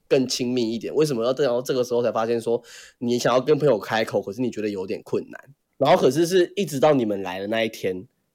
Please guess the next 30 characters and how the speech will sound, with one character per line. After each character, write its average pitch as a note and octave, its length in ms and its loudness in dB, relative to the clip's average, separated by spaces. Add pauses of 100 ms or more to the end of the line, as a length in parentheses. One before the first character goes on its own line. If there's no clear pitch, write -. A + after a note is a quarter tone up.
(300)
我 A#2+ 220 2
整 A#2 220 -2
个 A#2 100 2
情 B2 260 0
绪 D3+ 160 2
整 G#2+ 200 -2
个 G2+ 140 -4
释 B2+ 500 -2
放， B2+ 200 4
我 G#2 120 0
真 B2+ 120 2
的 C3+ 60 6
是 C3+ 140 -2
看 C#3+ 200 -2
到 C#3+ 120 4
你 A2+ 80 0
们， F#2+ 160 -6
我 G2+ 100 -6
就 A#2 60 -4
跑 F#2+ 240 -2
去 A2+ 80 -6
厕 A#2+ 160 0
所 F#2+ 140 -6
躲 F#2 200 -8
起 - 100 -12
来 D2+ 200 -8
哭。 F2+ 320 -10 (500)
<laughs> - 1120 -10
因 B3+ 80 4
为 D4+ 80 8